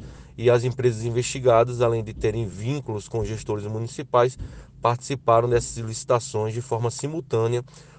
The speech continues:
o que caracteriza possível fraude. Nos anos de dois mil e vinte e um e dois mil e vinte e dois, essas empresas teriam recebido cerca de seis milhões em pagamentos relacionados à locação de veículos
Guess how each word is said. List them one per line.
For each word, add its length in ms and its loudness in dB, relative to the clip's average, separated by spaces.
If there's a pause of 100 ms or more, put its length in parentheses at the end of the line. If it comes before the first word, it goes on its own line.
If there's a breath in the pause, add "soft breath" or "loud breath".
o 80 -6
que 140 -4
caracteriza 720 0
possível 680 -4 (100)
fraude. 580 2 (320 loud breath)
Nos 320 -2
anos 480 4
de 140 -4
dois 240 4
mil 200 -2
e 40 -6
vinte 300 -6
e 40 0
um 160 0
e 60 -6
dois 200 0
mil 140 -4
e 40 -4
vinte 240 -6
e 40 -6
dois, 420 4 (300 soft breath)
essas 320 0
empresas 440 -4
teriam 240 0
recebido 540 -6
cerca 340 -6
de 80 -12
seis 400 -2
milhões 560 -2 (320 soft breath)
em 100 -6
pagamentos 600 2
relacionados 800 0
à 60 4
locação 440 0
de 80 -8
veículos 640 -6